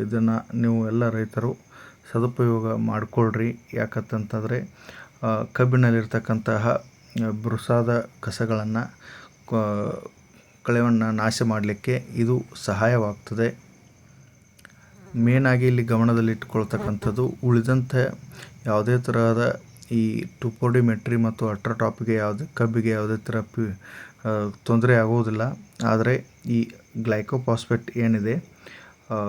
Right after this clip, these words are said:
ಅದು ಕಬ್ಬನ್ನ ಸುಡ್ತದೆ. ಅದಕ್ಕೋಸ್ಕರ ಅದನ್ನ ಮಾತ್ರ, ಆ, ಐವತ್ತು ಗ್ರಾಂ, ಹತ್ತು,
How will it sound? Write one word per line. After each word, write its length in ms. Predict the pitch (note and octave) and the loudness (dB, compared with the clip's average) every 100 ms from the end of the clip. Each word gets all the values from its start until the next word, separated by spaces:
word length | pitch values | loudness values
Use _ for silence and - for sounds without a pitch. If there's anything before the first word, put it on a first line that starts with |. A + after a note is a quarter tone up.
| G2+ - - - | -4 -4 -6 -4
ಅದು 380 | A2+ A#2 A2+ - - | 0 0 -2 -6 -2
ಕಬ್ಬನ್ನ 580 | B2 B2 B2 A#2+ B2 | 0 4 4 4 4
ಸುಡ್ತದೆ. 720 | B2+ - A2+ A2+ B2 G2+ - - | 0 -2 -2 0 0 0 -4 -10
ಅದಕ್ಕೋಸ್ಕರ 580 | A2+ A2+ A#2+ A#2+ - A#2+ | -6 -6 -2 -4 -2 -2
ಅದನ್ನ 300 | A#2 G#2+ A#2 | 0 2 2
ಮಾತ್ರ, 380 | A2+ A2+ B2 A2 A#2 F3 - - - - - - _ A2+ | 2 2 0 0 -2 -2 -8 -20 -20 -20 -20 -20 _ -6
ಆ, 300 | A2 G#2 - - - - _ _ - _ _ _ - | -4 -4 -6 -8 -12 -12 _ _ -20 _ _ _ -8
ಐವತ್ತು 400 | A2+ A#2+ C3+ C3+ | 0 4 2 2
ಗ್ರಾಂ, 240 | A#2+ A#2+ A2 | 0 0 0
ಹತ್ತು, 460 | - C3 - - | 0 -2 -2 -8